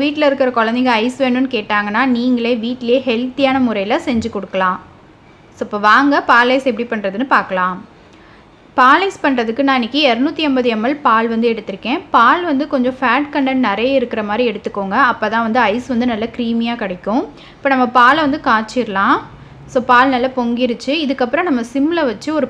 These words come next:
பத்து நிமிஷம் அது வந்து கொதிக்க விட்டுறலாம். அந்த ஆடையெல்லாம் அப்படி படர்ந்துருக்கிறதெல்லாம் உள்ள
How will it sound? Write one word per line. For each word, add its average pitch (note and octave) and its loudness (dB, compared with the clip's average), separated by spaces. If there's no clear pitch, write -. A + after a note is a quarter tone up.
பத்து B3+ 0
நிமிஷம் B3+ -2
அது A#3 -2
வந்து C#4 -2
கொதிக்க G#3+ -4
விட்டுறலாம். G3 -2
அந்த A3+ 2
ஆடையெல்லாம் A#3+ 0
அப்படி A#3 -4
படர்ந்துருக்கிறதெல்லாம் A3 -2
உள்ள A#3 -4